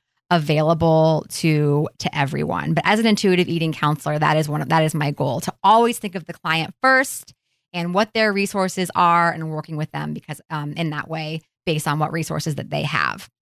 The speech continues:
So what are my favorite, speaking of resources, intuitive eating, body trust, health at every size resources? I'm gonna put these all in the show notes.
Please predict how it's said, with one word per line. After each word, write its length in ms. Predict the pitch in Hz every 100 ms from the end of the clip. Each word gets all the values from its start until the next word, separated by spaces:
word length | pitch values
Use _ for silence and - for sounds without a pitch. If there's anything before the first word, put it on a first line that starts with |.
| _ _ _ _ _ _ _ _ _ _ _
So 100 | 277
what 180 | 269 508 -
are 160 | 220
my 160 | 214 202
favorite, 540 | - 180 165 170 165
speaking 320 | - 170 175 175
of 120 | 156
resources, 760 | 147 - 160 156 190 156 180
intuitive 480 | 175 190 302 277 254
eating, 480 | 240 233 226 220 214
body 320 | 202 196 202
trust, 640 | - 202 190 190 - - - - _
health 160 | 233 220
at 60 |
every 220 | 208 190 185
size 480 | 185 170 170 170 165
resources? 680 | 160 - 226 240 254 254 -
I'm 100 | 240
gonna 140 | 440
put 240 | - 220 226
these 180 | 220 -
all 460 | 165 156 160 175 196
in 180 | 175 170
the 60 |
show 260 | 160 156 151
notes. 440 | 196 254 269 -